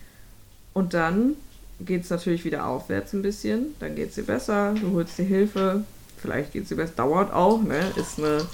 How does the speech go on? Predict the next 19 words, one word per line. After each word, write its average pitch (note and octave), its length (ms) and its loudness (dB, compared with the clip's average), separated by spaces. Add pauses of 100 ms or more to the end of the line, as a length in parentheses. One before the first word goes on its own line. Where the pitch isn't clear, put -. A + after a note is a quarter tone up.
(360)
langwierige E3 600 6
Ar-, D3 280 4
Geschichte F3 500 0
so. A3 340 4 (1120)
Und G#3 100 6
dann A#3 180 6
fällt A3 240 4
man G#3 100 4
natürlich G#3 320 2
irgendwann F#3+ 520 4
wieder E3 580 2 (280)
in E3 300 0 (340)
ein E3 100 -2
Loch, F#2+ 240 -2 (200)
so. - 380 -8
Das G3 160 -4
ist A#3 140 -4
ja - 160 -4
völlig C4 280 -4